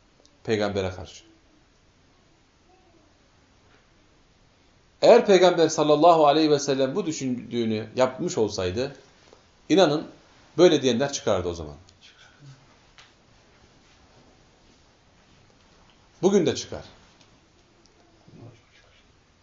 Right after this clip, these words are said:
Bugün de çıkar. Bugün daha çok çıkar. Bugün <laughs> daha çok çıkar, Allah korusun.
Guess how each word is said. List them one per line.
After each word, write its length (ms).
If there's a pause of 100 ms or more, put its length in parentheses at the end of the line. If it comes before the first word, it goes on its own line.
Bugün 240
de 120
çıkar. 300 (160)
Bugün 200
daha 140
çok 180
çıkar. 240 (1080)
Bugün 280 (380)
<laughs> 420
daha 200
çok 160
çıkar, 200
Allah 200
korusun. 360